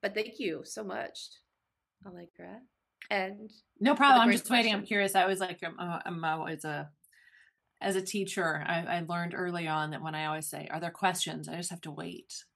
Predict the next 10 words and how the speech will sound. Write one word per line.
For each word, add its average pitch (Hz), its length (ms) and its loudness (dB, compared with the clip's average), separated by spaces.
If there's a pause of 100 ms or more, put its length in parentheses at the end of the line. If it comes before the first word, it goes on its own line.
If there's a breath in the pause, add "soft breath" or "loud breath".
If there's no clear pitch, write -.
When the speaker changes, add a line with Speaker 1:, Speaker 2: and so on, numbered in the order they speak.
(100)
Speaker 2:
'Cause 185 140 -2
usually 214 360 2
one 180 220 -2
surfaces 175 580 -4
in 160 100 -6
the 156 80 -6
silence. 165 600 0
So 170 100 0
I'm, 156 240 0
uh, 156 140 -6